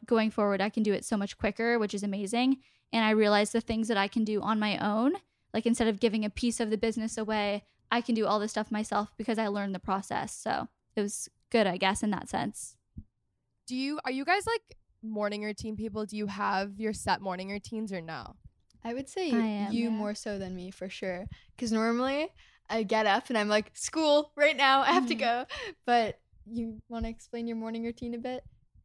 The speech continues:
Speaker 1: Yeah, I think it's hard when you're in school because definitely in high school, I didn't wake up early to do a morning routine.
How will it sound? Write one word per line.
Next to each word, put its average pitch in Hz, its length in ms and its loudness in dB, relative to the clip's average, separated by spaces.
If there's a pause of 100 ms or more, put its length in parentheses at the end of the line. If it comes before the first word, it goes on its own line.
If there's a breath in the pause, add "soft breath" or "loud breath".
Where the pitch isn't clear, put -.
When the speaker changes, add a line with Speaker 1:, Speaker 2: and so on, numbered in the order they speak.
(120)
Speaker 1:
Yeah, 247 340 4
I 254 260 2
think 277 160 0
it's 262 200 0
hard 226 260 2
when 220 100 0
you're 208 140 0
in 202 120 -2
school 196 420 0
because 202 520 -4 (200)
definitely 226 640 -2
in 226 100 -6
high 220 180 -4
school, 214 260 -8
I - 80 -4
didn't 208 180 -6
wake 214 180 -4
up 208 120 -4
early 208 260 -4
to - 80 -14
do 214 120 0
a 208 40 -2
morning 196 280 -6
routine. 277 500 2